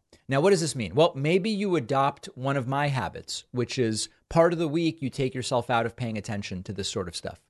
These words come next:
I do this on the weekends. I'll see people Sunday and they'll say, "David, did you see that thing that happened on Friday night?" And I won't,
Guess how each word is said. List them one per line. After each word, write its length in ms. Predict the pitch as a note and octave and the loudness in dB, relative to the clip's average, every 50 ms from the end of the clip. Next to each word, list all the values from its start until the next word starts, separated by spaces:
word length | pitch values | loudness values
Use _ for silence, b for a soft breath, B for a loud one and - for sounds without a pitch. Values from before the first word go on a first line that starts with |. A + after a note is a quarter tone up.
| _ - | _ -2
I 160 | - B2+ C3 | 0 2 4
do 100 | B2+ D#3 | 4 4
this 180 | C#3 D3+ C3 - | 4 2 2 0
on 120 | C#3 B2+ | 0 0
the 80 | B2+ B2 | 0 0
weekends. 420 | C3 B2+ - - E2+ E2+ - - b b b b b | 0 0 -2 -4 -8 -10 -10 -16 b b b b b
I'll 140 | B2 - | 2 2
see 220 | C3 - - D#3+ D#3+ | 4 2 2 2 2
people 300 | D#3+ E3 E3 D#3+ D3 C3+ | 2 0 0 0 0 0
Sunday 600 | - - D#3 D3 D3+ D3 A#2+ G2+ F#2+ G#2+ A#2+ - _ _ _ _ _ - | 2 2 2 2 2 2 0 0 0 -2 -4 -8 _ _ _ _ _ -4
and 160 | A#2 C3 C#3 | -2 0 4
they'll 100 | - C3+ | 4 4
say, 220 | B2+ - - C#3+ B2 | 4 4 2 2 2
"David, 320 | G2+ C3+ D3 D#3 B2 A2 | 4 4 4 4 2 0
did 160 | G2+ A#2 G2 | -2 -4 -4
you 60 | A#2 G#2+ | -4 -4
see 120 | - C#3 | -2 0
that 200 | A#2+ B2+ A#2+ - | 0 0 0 -2
thing 140 | - C3+ B2+ | -4 -4 -2
that 120 | A#2+ A#2 A#2 | -2 -2 0
happened 260 | A#2+ A#2 - A#2+ A2+ | 0 -2 0 0 0
on 140 | G#2 A2 G#2 | 0 0 0
Friday 300 | - A#2+ G#2+ G#2+ G#2 G#2 | 0 0 2 2 0 0
night?" 220 | B2+ D3 C3 - | 0 0 0 0
And 80 | A#2+ B2+ | 0 0
I 80 | A#2+ A#2+ | 2 4
won't, 300 | B2+ D#3+ C#3+ G#2+ - | 6 6 4 4 2